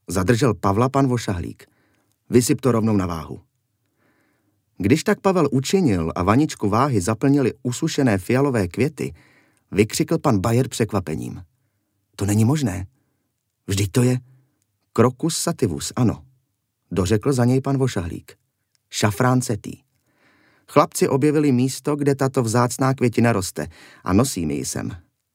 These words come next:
Vykupuji ji od nich.“ Poté odečetl váhu sušených květů a vyplatil hochům jejich odměnu. „Tolik?“ podivili se.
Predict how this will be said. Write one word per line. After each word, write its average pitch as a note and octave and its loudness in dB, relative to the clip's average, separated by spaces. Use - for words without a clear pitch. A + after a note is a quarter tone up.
Vykupuji C#3+ 2
ji F2 -2
od D#2+ -6
nich.“ - -16
Poté F#3 4
odečetl D#3 0
váhu A#2 2
sušených C#3 0
květů C3 0
a F#2 -2
vyplatil A#2 0
hochům B2 2
jejich C3 0
odměnu. E2+ -2
„Tolik?“ E2+ -6
podivili E2 -4
se. - -8